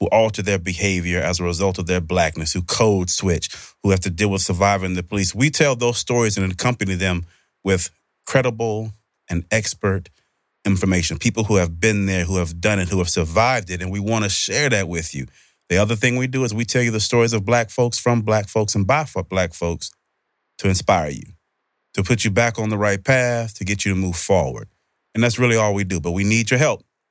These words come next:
I say it all the time, but I mean it. Please share this episode. If you know any families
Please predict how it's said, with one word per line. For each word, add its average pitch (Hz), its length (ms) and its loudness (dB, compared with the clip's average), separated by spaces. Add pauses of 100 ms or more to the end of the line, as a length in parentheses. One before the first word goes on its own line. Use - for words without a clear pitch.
(520)
I 92 120 -2
say 107 160 2
it 101 80 2
all 98 140 2
the 101 60 -6
time, 123 320 -2
but 90 180 -6
I 98 180 2
mean 95 400 0
it. 80 180 -6
Please 127 800 -2 (760)
share 120 480 0
this 104 320 0
episode. 95 600 -4
If 82 200 -6
you 123 180 2
know 120 300 2 (360)
any 156 500 2
families 98 760 -2